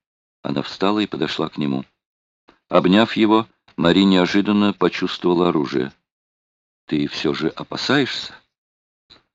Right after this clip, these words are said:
Обыкновенная предосторожность. Он улыбнулся, дотронувшись до её подбородка. Огромная куча денег? Этого нам должно хватить надолго. Мне нравится, когда ты так говоришь.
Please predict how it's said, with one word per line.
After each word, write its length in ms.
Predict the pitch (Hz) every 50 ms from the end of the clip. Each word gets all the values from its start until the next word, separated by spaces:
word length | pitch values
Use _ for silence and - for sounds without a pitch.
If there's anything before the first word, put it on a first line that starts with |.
| _ _ _ -
Обыкновенная 680 | - 95 113 101 - 101 90 - 82 80 76 71 69
предосторожность. 960 | - - - 60 60 - - - 65 69 73 65 - 69 - - - - - _ _ _ _ _ _ _ _ _ _ _ _ -
Он 180 | 95 95 95
улыбнулся, 640 | 90 82 82 73 - 95 117 127 120 - - 107 98
дотронувшись 840 | 82 80 73 - - 82 92 98 101 92 - - - 95 - -
до 120 | - 76
её 200 | 76 69 67 76
подбородка. 640 | 76 - 69 69 67 71 67 65 65 - - - - - _ _ _ _ _ _ _ _ _ _
Огромная 600 | - 69 78 73 - 78 80 78 80 80 78 78
куча 340 | 73 - - - - - 80
денег? 420 | 71 90 98 113 123 - - - _ _ _ _ _ _ _ _ _ _ _ _ _ _ _ _ _
Этого 420 | - - 113 - - - 80 73 65
нам 360 | 60 65 85 101 107 107 101
должно 460 | - - 65 62 62 - 73 73 87
хватить 460 | - - - 60 - - 71 - -
надолго. 500 | - - - - 62 57 55 53 53 - - - _ _ _ _ _ _ _ _ _ _ _ _ _ _ _ _ _ _ _ _ _ _ _ _ _
Мне 240 | - 90 101 110 117
нравится, 520 | 110 110 107 104 78 64 60 - - -
когда 280 | - - 64 58 67 64
ты 120 | - -
так 200 | - - 60 55
говоришь. 560 | 53 62 64 64 60 62 60 - - - -